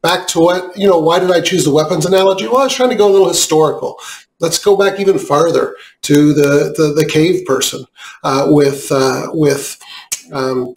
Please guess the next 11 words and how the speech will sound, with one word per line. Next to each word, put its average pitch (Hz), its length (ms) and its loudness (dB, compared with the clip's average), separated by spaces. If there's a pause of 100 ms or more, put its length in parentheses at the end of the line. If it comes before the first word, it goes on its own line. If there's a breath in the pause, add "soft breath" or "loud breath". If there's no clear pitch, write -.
(140)
stones. - 680 -6 (220 loud breath)
Um, 139 480 0
this 185 160 0
is 196 100 0
something 208 320 0
we 196 120 4
can 185 200 -2
touch - 420 -4
and 143 140 -4
feel. 147 480 0 (240 loud breath)
Movement, 143 600 0